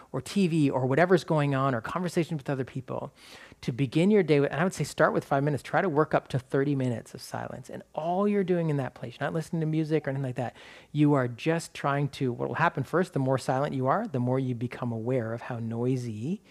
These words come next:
your thoughts are. And so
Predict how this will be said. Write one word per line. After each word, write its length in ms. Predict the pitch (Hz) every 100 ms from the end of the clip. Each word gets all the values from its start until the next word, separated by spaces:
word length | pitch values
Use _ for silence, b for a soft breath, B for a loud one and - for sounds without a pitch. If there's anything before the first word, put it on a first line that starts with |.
| b b b b
your 140 | 120
thoughts 420 | - - 110 -
are. 360 | - - - 170 _ _ _ _ _ _ _ - b b
And 100 | 139
so 480 | - 160 151 147 135